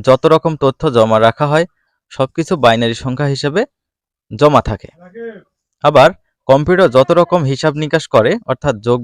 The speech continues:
বিয়োগ, গুণ, ভাগ ইত্যাদি সবই বাইনারি সংখ্যাতেই করে থাকে। এখন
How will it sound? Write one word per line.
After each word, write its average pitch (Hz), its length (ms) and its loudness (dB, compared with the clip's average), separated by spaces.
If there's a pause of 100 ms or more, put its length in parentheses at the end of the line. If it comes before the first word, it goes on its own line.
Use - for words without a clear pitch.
বিয়োগ, 127 260 -2
গুণ, 120 300 -4
ভাগ 123 220 -2
ইত্যাদি 120 400 -4
সবই 135 360 -6 (360)
বাইনারি 117 360 -2
সংখ্যাতেই 135 460 -6
করে 127 280 2
থাকে। - 280 -6 (540)
এখন 156 340 -2